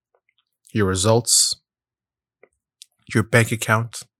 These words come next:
Are you currently on the way to becoming the ultimate version of you? And as you go through this process, this mental brain dump,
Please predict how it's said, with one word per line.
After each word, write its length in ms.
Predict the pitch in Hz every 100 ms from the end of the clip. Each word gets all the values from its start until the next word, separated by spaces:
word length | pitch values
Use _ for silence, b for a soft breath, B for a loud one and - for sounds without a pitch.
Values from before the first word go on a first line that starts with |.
| _ _ _ _ _ _ _ _ _ _ _ _ B B B B B
Are 100 | 120
you 200 | 156 196
currently 840 | - - 175 156 123 104 95 87 _ _ _ _ _ 120
on 240 | 131 143
the 80 | 143
way 180 | 135 120
to 100 | -
becoming 720 | 117 - 135 113 98 92 - _ _ _ _ _ _ _ -
the 160 | 113
ultimate 500 | 127 123 131 131 110
version 680 | 107 120 120 104 101 92 85 _ _ _ -
of 160 | 95
you? 280 | 101 107 87 _ _ _ _ _ _ _ _ _ _ _ _ _ _ _ _ _ _ - b b b b -
And 100 | 107
as 180 | 135 151
you 80 |
go 220 | 139 147 139
through 160 | 143
this 180 | 139 127
process, 680 | - 135 131 - 104 98 -
this 180 | 98 -
mental 720 | 104 120 131 - 123 120 110 107
brain 560 | - 113 113 113 104
dump, 340 | 98 110 98